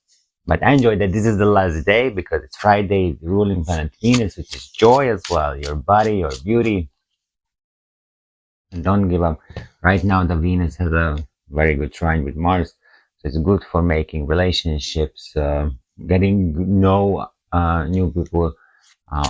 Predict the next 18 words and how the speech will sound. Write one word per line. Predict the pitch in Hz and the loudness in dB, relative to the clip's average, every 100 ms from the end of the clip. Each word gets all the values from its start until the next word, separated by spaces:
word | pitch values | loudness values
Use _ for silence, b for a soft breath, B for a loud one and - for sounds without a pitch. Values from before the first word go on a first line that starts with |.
| 76 | 2
update | 90 87 90 - | 2 2 0 0
your | 82 80 | 0 0
<laughs> | 82 - | 0 0
social | 98 87 95 85 95 - | 0 2 2 2 2 4
life. | 101 82 143 120 90 - - _ _ _ _ _ _ _ _ _ _ _ _ _ _ _ _ - - _ | 2 2 0 0 -4 -6 -18 _ _ _ _ _ _ _ _ _ _ _ _ _ _ _ _ -20 -20 _
Probably | - 76 71 69 | 0 0 0 -4
for, | 69 57 - B B B - | -6 -10 -14 B B B 2
update | 85 73 73 | 2 2 -2
with | 76 - _ _ _ _ _ _ - | -6 -8 _ _ _ _ _ _ 0
two | 110 95 | 2 4
point | 90 87 73 | 2 2 2
zero | 85 87 90 80 | 2 2 2 0
friendships | 95 87 82 - 87 82 - | 2 2 2 -2 -2 -2 0
or | 85 | 0
something | - 92 90 95 87 b b b _ _ _ _ _ _ | 2 2 2 0 -2 b b b _ _ _ _ _ _
like | - 95 101 | 2 2 4
that. | 107 117 113 92 - - - | 2 2 0 -4 -8 -10 0
<clears throat> | - - 98 87 | 2 2 0 -4